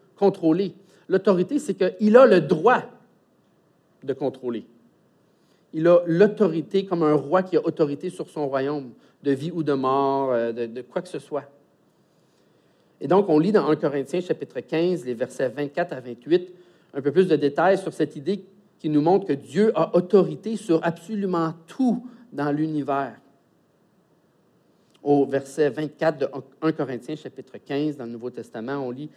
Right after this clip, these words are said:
Ensuite viendra la fin quand il remettra le royaume à celui qui est Dieu et Père. » On parle de Jésus-Christ, qui, après avoir ressuscité, la fin va venir et Jésus va remettre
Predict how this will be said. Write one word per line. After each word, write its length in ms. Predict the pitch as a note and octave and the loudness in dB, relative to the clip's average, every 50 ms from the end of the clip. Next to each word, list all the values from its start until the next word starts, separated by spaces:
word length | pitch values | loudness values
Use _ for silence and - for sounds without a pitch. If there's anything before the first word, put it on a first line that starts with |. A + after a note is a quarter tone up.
| _ _ _ _ - | _ _ _ _ -2
Ensuite 400 | E3 F3+ F3 - - C4 A#3 F#3+ | 0 0 0 0 -4 -4 -4 0
viendra 380 | E3 F#3+ F#3 F3 - F3 F#3 | 0 0 0 2 0 0 2
la 100 | E3+ D#3 | 2 2
fin 280 | D3 - - F3 F3+ F3 | 0 -4 -4 -4 -4 -2
quand 160 | F3+ E3 C#3 - | -4 -8 -10 -6
il 100 | D3+ C#3 | -6 -4
remettra 440 | C3 D3+ D3+ C#3+ C3+ - - E3+ E3 | -4 -4 -4 -6 -6 -6 -2 -2 0
le 80 | D3+ C#3 | 0 0
royaume 460 | A#2 B2+ C3 B2+ C3+ D3 D#3 D#3 D3+ | -2 -2 -4 -4 -4 -4 -6 -6 -8
à 80 | - C3 | -12 -16
celui 380 | - - - B2+ B2+ C#3 D3+ D3 | -16 -10 -10 -10 -10 -10 -12 -14
qui 160 | _ - - | _ -18 -12
est 140 | - B2+ A#2 | -10 -10 -10
Dieu 480 | A2 G#2+ G#2+ A2 A#2+ C3+ C#3+ D3+ C#3+ - | -10 -14 -18 -10 -6 -4 -2 -2 -4 -6
et 80 | B2 A#2+ | -12 -14
Père. » 480 | - - B2+ A#2+ A#2 A#2 A2+ G#2+ G#2 - _ _ _ _ | -12 -8 -6 -4 -4 -4 -6 -8 -14 -20 _ _ _ _
On 60 | A2+ | -4
parle 180 | - D#3+ E3 D#3+ | 2 2 2 4
de 140 | D3 C#3 B2 | 2 0 -2
Jésus-Christ, 720 | A#2 B2 D3+ D#3 B2 B2+ - - _ C#3+ C3 - - _ _ _ _ _ _ _ _ _ _ _ _ _ _ _ _ _ _ _ | -2 -6 -8 -10 -10 -14 -20 -12 _ -10 -10 -10 -14 _ _ _ _ _ _ _ _ _ _ _ _ _ _ _ _ _ _ _
qui, 180 | _ C3 C3+ C#3 | _ -2 -2 0
après 220 | C3+ B2+ - D#3+ | -2 -2 -2 -2
avoir 320 | D#3+ C#3+ C#3+ D3 D3+ D3 | 0 2 4 4 4 4
ressuscité, 800 | - D#3+ D#3 - - D#3 - - D3 A#2+ - D#3+ D#3+ F3 E3 - - - - _ _ _ _ _ _ - | 2 -4 -6 -6 -10 -12 -12 -12 -18 -6 0 0 0 0 0 -6 -16 -20 -20 _ _ _ _ _ _ -4
la 140 | C3 B2 A#2 | -4 -4 -2
fin 200 | - E3+ F3 E3+ | 0 0 2 2
va 140 | D3 C#3+ B2 | 2 2 0
venir 380 | A2+ C3 C#3+ D#3 F3 F3 - - | 0 0 0 2 2 0 0 -4
et 140 | C#3+ B2+ | -8 -8
Jésus 340 | A2+ A#2+ C#3 C#3 B2+ C3+ F3 | -6 -4 -6 -6 -6 -6 -4
va 120 | E3 D#3 C3 | -4 -2 -2
remettre 360 | B2+ C3+ C3 D#3+ F3 E3 | -2 -4 -2 -4 -4 -4